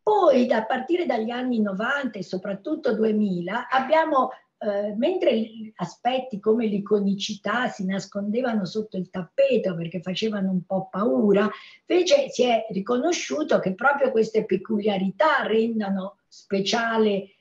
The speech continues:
le lingue di segni. Cioè, tutto questo non lo diciamo solo noi, ovviamente, eh, lo dicono tanti altri. Ecco, la cosa su cui noi premiamo molto in questo nuovo libro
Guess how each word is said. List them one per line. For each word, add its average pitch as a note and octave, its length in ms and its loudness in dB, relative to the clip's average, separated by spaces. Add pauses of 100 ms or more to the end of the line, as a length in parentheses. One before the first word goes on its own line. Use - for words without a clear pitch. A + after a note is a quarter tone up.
(160)
le G#3 140 6
lingue A3 460 4
di F#3+ 100 0
segni. E3 480 -2
Cioè, F#3 320 -8
tutto G3+ 300 -6
questo A#3 340 -4
non D#3+ 140 -8
lo E3+ 100 -10
diciamo F#3+ 480 -6
solo F3 240 -8
noi, A3 280 -2
ovviamente, F3 760 -6
eh, - 240 -16
lo E3+ 100 -8
dicono E3+ 420 -8
tanti E3 380 -8
altri. - 280 -10 (460)
Ecco, - 320 -2
la C#4 380 4
cosa E4 280 4
su B3+ 140 -4
cui C4 320 -2
noi D#4+ 220 2
premiamo C4 640 0
molto C4 480 4
in G3 120 -4
questo G#3+ 380 -4
nuovo C4 360 0
libro D4 420 2